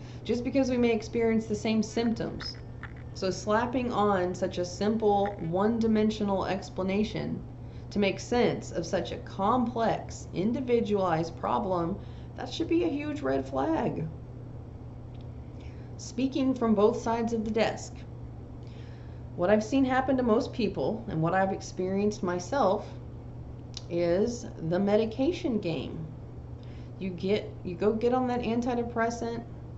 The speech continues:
again, only looking to address the symptoms of the depression, which is the same as applying a Band-Aid to, rather than, like, treating the wound, if we're being honest with ourselves. So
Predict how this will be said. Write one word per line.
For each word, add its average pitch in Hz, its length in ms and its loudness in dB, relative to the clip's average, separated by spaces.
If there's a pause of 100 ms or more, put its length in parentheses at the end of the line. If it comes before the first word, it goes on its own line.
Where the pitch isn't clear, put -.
(220)
again, 190 560 4 (140)
only 175 340 4
looking 202 380 2
to 196 140 -2
address 170 320 0
the - 120 -6
symptoms 175 720 0
of 160 140 -4
the 156 80 2
depression, - 520 -2 (320)
which 185 180 -2
is 214 100 2
the 240 80 -2
same 254 340 0
as 240 100 0
applying 240 380 2
a 220 40 2
Band-Aid 208 500 4
to, - 160 -6 (160)
rather 196 280 6
than, 185 480 0
like, - 180 -6 (1300)
treating 220 320 2
the 185 80 4
wound, 175 380 0 (500)
if 160 120 0
we're 180 100 2
being 170 220 2
honest 160 300 2
with 147 100 -4
ourselves. - 480 -6
So - 340 -4